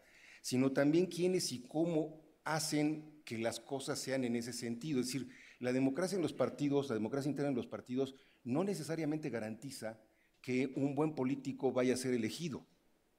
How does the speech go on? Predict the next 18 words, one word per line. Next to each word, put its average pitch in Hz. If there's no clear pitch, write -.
Sobran 151
ejemplos 143
en 110
el 107
mundo 147
en 123
donde 110
buenos 135
políticos 127
pierden 147
las 87
elecciones. -
Y 113
las -
pierden 208
ante 101
alguien 147
que, 104